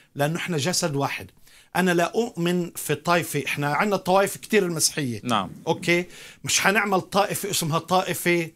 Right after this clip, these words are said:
Speaker 2: العابرين.
Speaker 1: العابرين.
Speaker 2: لا طبعًا.
Speaker 1: لأنه ما بزبطش
Speaker 2: لا
Speaker 1: غير
Speaker 2: طبعًا.
Speaker 1: كتابي هذا.
Speaker 2: لا طبعًا.
Speaker 1: أوكي؟ فإذا محتاجين ندمج.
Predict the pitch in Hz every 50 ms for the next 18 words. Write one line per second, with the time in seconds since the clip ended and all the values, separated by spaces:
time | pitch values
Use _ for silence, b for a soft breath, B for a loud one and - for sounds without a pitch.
0 | - 120 107 98 110 131 147 170 165 107 - 165 160 151 131 110 120 117 107 127
1 | 107 95 85 80 - - - - 147 - 190 190 196 196 202 185 196 190 143 131
2 | 208 233 - - - 220 220 120 113 208 208 196 175 185 180 - 160 143 117 120
3 | 113 113 110 104 110 95 - 101 90 - - - - - - 156 156 - 170 175
4 | 190 196 - - - 220 165 131 170 156 160 156 B B B B B B B B
5 | B B 156 143 - - - 165 127 139 190 185 185 196 180 127 123 123 117 104
6 | -